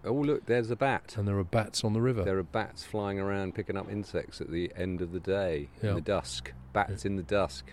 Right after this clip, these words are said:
Speaker 2: Yeah.
Speaker 1: Um, it's very, very pretty, Salisbury, isn't it?
Speaker 2: It's lovely.
Speaker 1: The bits we've seen, anyway.
Speaker 2: You've not been here before?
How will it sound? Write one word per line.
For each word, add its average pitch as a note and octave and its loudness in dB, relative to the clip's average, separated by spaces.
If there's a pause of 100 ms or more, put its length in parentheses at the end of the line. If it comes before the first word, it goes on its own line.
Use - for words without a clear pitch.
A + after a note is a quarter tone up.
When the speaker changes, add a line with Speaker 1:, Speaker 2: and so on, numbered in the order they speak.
Speaker 2:
Yeah. G2 -4 (1300)
Speaker 1:
Um, G#2 0
it's - -4
very, D3 2
very G2+ 2 (140)
pretty, D2 -2
Salisbury, D2 -4
isn't E2 -8
it? - -6
Speaker 2:
It's - -12
lovely. E2+ -2
Speaker 1:
The G#2 8
bits - 2
we've F2 4
seen, C2+ -4
anyway. E2+ 2
Speaker 2:
You've C#3 4
not B2 4
been C#3 10
here G2+ 6
before? E2 -2